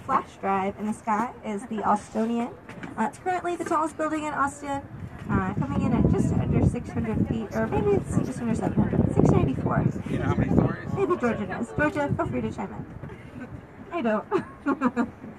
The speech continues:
Speaker 1: Uh, it beat out the three sixty tower, which is, if you look into the skyline, the one with the little needle points back there.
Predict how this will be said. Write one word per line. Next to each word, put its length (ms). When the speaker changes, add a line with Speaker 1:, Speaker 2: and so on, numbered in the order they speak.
Speaker 1:
Uh, 260
it 240
beat 140
out 340
the 220
three 240
sixty 360
tower, 380
which 120
is, 160
if 120
you 60
look 160
into 140
the 100
skyline, 480
the 60
one 140
with 120
the 80
little 180
needle 300
points 500
back 300
there. 260